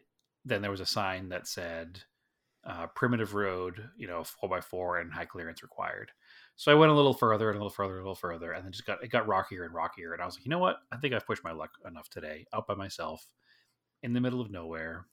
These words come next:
where there's no <laughs> cell phone service. I don't have any tools. Um, this is good. I'm gonna stop here. I'm gonna take some pictures, show that I did it, and I'm gonna turn around and go home." <laughs> So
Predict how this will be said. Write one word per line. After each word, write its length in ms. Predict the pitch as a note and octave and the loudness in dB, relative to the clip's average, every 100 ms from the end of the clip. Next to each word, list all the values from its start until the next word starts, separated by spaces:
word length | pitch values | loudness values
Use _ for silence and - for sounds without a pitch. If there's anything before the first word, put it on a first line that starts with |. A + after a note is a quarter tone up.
| - | -12
where 140 | C3+ | -10
there's 120 | F2+ | -6
no 100 | A#2 | -4
<laughs> 20 | F#2+ | 0
cell 220 | A2+ G2+ | 2 0
phone 220 | - F#2+ | -2 -8
service. 580 | F#2 E2+ E2+ F2 - - _ - _ _ - | -6 -6 -6 -8 -10 -10 _ -20 _ _ -6
I 60 | |
don't 100 | G2+ | -2
have 80 | A2 | 0
any 140 | G#2+ A2 | 0 -2
tools. 640 | G#2 F#2 F#2 G2 - - _ - _ _ _ | -4 -6 -8 -10 -10 -10 _ -20 _ _ _
Um, 680 | - F#3 G3+ G3 F#3+ F3+ F3 - _ _ | -4 -2 2 4 4 2 -2 -6 _ _
this 180 | C#4 C4+ | 0 2
is 100 | A3+ | 0
good. 300 | C#3 G2+ E2+ - - | 2 0 0 -4 -4
I'm 80 | |
gonna 60 | F#3+ | -4
stop 320 | - F#3 F#3 | 8 10 10
here. 460 | F3+ D#3+ E3 E3+ - - - _ _ | 6 2 2 -2 -8 -18 -20 _ _
I'm 60 | C#3 | 0
gonna 60 | |
take 100 | D3+ | 0
some 100 | D3 | -2
pictures, 720 | - C#3+ - C3 C#3+ - - _ _ | 2 2 2 -2 -2 -8 -14 _ _
show 200 | - C3 | 0 2
that 100 | C3 | 4
I 40 | |
did 200 | B2 A#2 | 4 2
it, 100 | A#2 - _ _ _ _ | 2 -4 _ _ _ _
and 400 | - B2 A#2+ A#2+ | -4 0 4 4
I'm 80 | A#2+ | 2
gonna 120 | A#2 | 2
turn 200 | A2 A2+ | 0 0
around 240 | G2+ F#2+ F#2 | -2 -6 -8
and 80 | F2+ | -10
go 100 | E2 | -10
home." 280 | E2 E2 - | -10 -12 -16
<laughs> 40 | - - | -18 -14
So 460 | - - F2 D#2+ | -8 -6 -6 -8